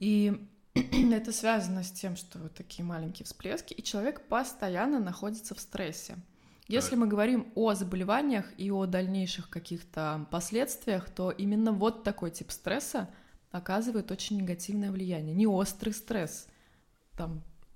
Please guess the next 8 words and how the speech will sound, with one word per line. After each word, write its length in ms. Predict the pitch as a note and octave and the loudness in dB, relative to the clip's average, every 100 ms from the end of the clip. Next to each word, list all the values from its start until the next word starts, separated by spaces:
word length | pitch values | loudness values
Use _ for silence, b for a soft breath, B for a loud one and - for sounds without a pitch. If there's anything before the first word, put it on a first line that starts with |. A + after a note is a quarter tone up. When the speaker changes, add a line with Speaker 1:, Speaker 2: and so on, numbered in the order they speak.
| - | -4
Speaker 1:
поднять 360 | G#3 G3 G3+ F#3 | 0 4 4 4
штангу 460 | - G#3 A3 G#3+ F3+ | 4 6 6 6 4
и 340 | E3 D#3+ D3 | 2 2 0
Speaker 2:
Мгм. 380 | D3 - - A2 | -4 -8 -4 4
Speaker 1:
всё, 300 | G#2 D3+ F#2+ | 8 8 8
и 380 | - - - - | 6 0 -6 -8
перебежать 480 | F3 G3 F3+ F3 E3+ | -4 -2 0 0 0
дорогу, 600 | E3+ G3 A#3 G3 F3+ E3+ | 0 2 2 2 0 -2